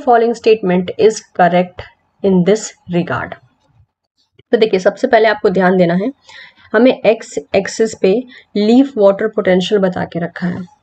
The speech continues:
और ये शुरू हो रहा है ज़ीरो से यानी pure water से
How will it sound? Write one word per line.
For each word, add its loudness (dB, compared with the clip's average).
और 2
ये 2
शुरू 0
हो 0
रहा 4
है 2
ज़ीरो 2
से 0
यानी 0
pure 4
water 0
से -4